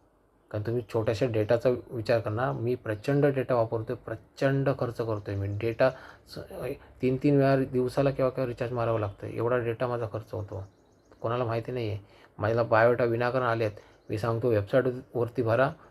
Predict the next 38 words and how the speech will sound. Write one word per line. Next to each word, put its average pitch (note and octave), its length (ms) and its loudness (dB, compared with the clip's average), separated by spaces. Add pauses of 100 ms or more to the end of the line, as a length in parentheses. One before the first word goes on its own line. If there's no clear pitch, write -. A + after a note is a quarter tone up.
(100)
तर A2+ 60 -10
बायोडेटा A2+ 320 4
मला A#2 220 4
लोकांनी A#2+ 300 -2
पाठवलेत. G#2 380 -2 (140)
माझा A#2 300 0 (140)
मेमरी B2 400 0
हँग B2 220 0
होते, G#2 400 -4 (400)
एवढा B2 260 2
डेटा A#2+ 320 0
माझा A2+ 220 0
फुकट A#2 320 -4
जातोय. G2+ 320 -2 (2250)
त्यामुळे A#2+ 320 0 (300)
सगळ्यांनी B2 280 2
लक्षात B2 240 4
घ्या, A#2+ 180 2
मला A#2 260 2
बायोडेटा A#2+ 320 4
फेकायचे A2 420 0
नाही, A#2+ 160 -2 (300)
तुम्ही B2 260 -2 (960)
साईडवरती C3+ 440 6
भरायचे A#2 360 2
आहेत. F#2+ 140 -4 (320)
आणि G#2 120 -2
वधू A#2 320 4
कोण C#3+ 200 6
असतील A2+ 380 0
त्यांनी C3+ 180 2
मला D3 200 4
फेकू C#3+ 240 2
शकतात A#2+ 280 0
बायोडेटा, G2+ 280 4
असं G2+ 180 2
काय B2+ 220 4
नाही, G2 180 -4